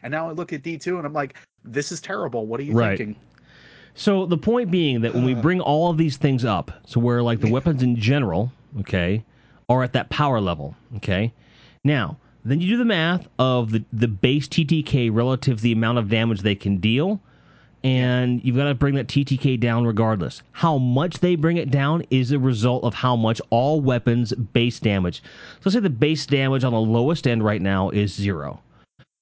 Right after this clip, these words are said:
Speaker 2: And they change that to where once this l-, next balance patch comes up, the zero is, like, three higher on a scale of one
Speaker 1: Right.
Speaker 2: to ten, right?
Speaker 1: Right.
Speaker 2: So now your range is from three to ten, right? Um, you still need to bring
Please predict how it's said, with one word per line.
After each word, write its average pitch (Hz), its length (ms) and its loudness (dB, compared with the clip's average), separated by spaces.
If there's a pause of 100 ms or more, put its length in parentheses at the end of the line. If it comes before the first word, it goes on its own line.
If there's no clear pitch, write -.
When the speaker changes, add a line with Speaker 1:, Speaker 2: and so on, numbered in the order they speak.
Speaker 2:
And 117 100 2
they 120 100 2
change 151 420 0
that 131 200 0
to 127 80 2
where 117 260 2
once 110 340 0
this 123 260 -2
l-, 104 280 -4
next 110 400 -2
balance 123 360 0
patch 98 340 -2
comes 95 240 -2
up, 92 160 -2
the 101 180 -2
zero 104 340 0
is, 95 220 0
like, 90 200 -2
three 104 340 -4
higher - 480 -8 (100)
on 95 120 -4
a - 20 -4
scale 90 280 -4
of - 80 -12
one 92 120 -4
Speaker 1:
Right. 76 140 -10
Speaker 2:
to - 40 -16
ten, - 300 -12
right? 87 300 -6 (300)
Speaker 1:
Right. 110 100 -18
Speaker 2:
So 123 80 -2
now 113 140 2
your 117 180 0
range 101 220 0
is 95 60 -10
from 92 180 -4
three 92 200 -4
to 80 80 -4
ten, - 320 -16 (300)
right? 82 240 -10 (680)
Um, 92 600 0 (100)
you 143 160 2
still 180 240 2
need 165 140 0
to 131 60 0
bring 127 560 0